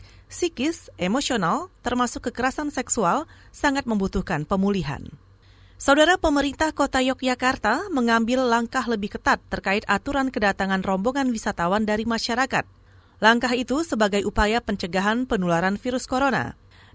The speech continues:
Di antara langkah pemerintah Kota Yogyakarta adalah mewajibkan wisatawan membawa surat sehat. Wakil Wali Kota Yogyakarta, Heru Purwadi, mengatakan, aturan wisatawan membawa surat sehat tersebut akan lebih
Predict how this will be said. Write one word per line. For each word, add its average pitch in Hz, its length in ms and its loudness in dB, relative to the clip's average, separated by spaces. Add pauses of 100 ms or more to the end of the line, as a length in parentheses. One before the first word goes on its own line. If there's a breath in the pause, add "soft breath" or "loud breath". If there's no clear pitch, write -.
Di 220 80 4
antara 254 400 6
langkah 247 320 2
pemerintah 240 560 0
Kota 233 240 0
Yogyakarta 220 800 0
adalah 208 560 2
mewajibkan 196 560 0
wisatawan 220 560 0
membawa 190 480 2
surat 262 320 -2
sehat. 277 400 0 (640 soft breath)
Wakil 254 320 4
Wali 247 160 4
Kota 254 320 2
Yogyakarta, 240 800 0
Heru 226 320 0
Purwadi, 214 560 0
mengatakan, 190 560 -2 (480 loud breath)
aturan 262 360 4
wisatawan 254 520 2
membawa 226 400 4
surat 269 320 0
sehat 240 320 -2
tersebut 254 560 -6
akan 214 320 -2
lebih 196 160 -4